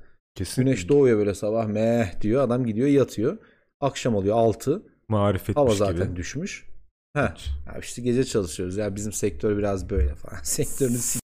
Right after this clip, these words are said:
Speaker 1: Kim sektörünü gerçekten.
Speaker 2: Sabah yedi dedim mi kalkarsın. Sekizde
Speaker 1: Evet.
Speaker 2: işbaşı.
Speaker 1: Çok
Speaker 2: Beşte de
Speaker 1: doğru.
Speaker 2: işin biter kardeşim. Gelirsin evine.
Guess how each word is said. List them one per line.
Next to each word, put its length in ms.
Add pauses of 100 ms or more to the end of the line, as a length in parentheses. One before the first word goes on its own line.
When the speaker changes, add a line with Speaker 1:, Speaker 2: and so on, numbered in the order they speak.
(540)
Speaker 1:
Kim 240
sektörünü 600
gerçekten. 420
Speaker 2:
Sabah 300
yedi 260
dedim 220
mi 100
kalkarsın. 680
Sekizde 340
Speaker 1:
Evet. 140
Speaker 2:
işbaşı. 480 (580)
Speaker 1:
Çok 80
Speaker 2:
Beşte 240
de 40
Speaker 1:
doğru. 80
Speaker 2:
işin 240
biter 280
kardeşim. 500
Gelirsin 360
evine. 320